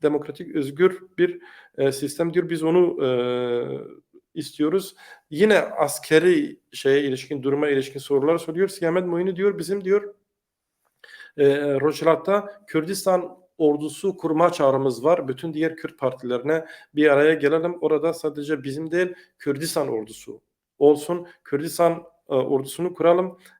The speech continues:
ve diyor biz bu konuda işte, e, diğer Kürt partilerine çağrı yapıyoruz. Siyamet Moini devamında şeyi de söylüyor. Bu ik-, elli dört günlük süre zarfında ortaya çıkan halk isyanını, protestoları da soruyor diyor. Orada yani ç-,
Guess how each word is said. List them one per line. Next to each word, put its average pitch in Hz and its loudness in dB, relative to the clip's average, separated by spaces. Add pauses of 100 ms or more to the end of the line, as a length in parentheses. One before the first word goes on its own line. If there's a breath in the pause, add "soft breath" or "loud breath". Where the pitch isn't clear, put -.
ve 147 4
diyor 165 -2
biz 160 -10
bu 165 -12
konuda 165 0 (260 loud breath)
işte, 156 0
e, 135 0
diğer 156 -4
Kürt - -12
partilerine 143 -2
çağrı 147 2
yapıyoruz. 156 -2
Siyamet 175 0
Moini 180 -4
devamında 160 2 (380 loud breath)
şeyi 165 0
de 175 0
söylüyor. 165 -2 (340 soft breath)
Bu 196 -2 (240)
ik-, - -14
elli 165 2
dört 180 2
günlük 170 -6
süre 175 0
zarfında 156 0
ortaya 151 -2
çıkan 165 -6
halk 143 0
isyanını, 147 -2
protestoları 139 -2
da 151 0
soruyor 160 -6
diyor. 170 -4
Orada 165 2 (300 loud breath)
yani 147 2
ç-, 147 -12